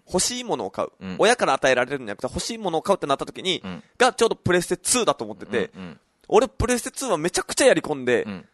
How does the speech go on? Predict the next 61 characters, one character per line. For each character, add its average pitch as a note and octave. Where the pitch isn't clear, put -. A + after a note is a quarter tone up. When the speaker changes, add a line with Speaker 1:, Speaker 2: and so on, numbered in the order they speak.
Speaker 1:
そ -
れ B3+
こ C4+
そ F3
こ D3
の A2+
競 G3
馬 G#3
の A3
ゲ G3
ー F#3+
ム D3+
と B2+
か A#2+
や -
っ -
て -
た -
ん G#2+
で F#2
す F#2+
よ。 F2+
Speaker 2:
う -
ん。 E2+
Speaker 1:
本 -
当 G2
に -
百 -
年 C4
か -
け F#3
て、 -
ず D#3+
っ -
と -
さ、 C3+
そ C3+
の G#2+
馬 D3+
を A#2+
配 D#3
合 C#3+
し -
て D3
配 C#3+
合 C#3
し -
て、 A2+
Speaker 2:
<laughs> -
Speaker 1:
速 E3+
い F3
馬 D3
を D3
作 -
る D3
っ -
て C3
い C3
う C3
の B2+
を、 -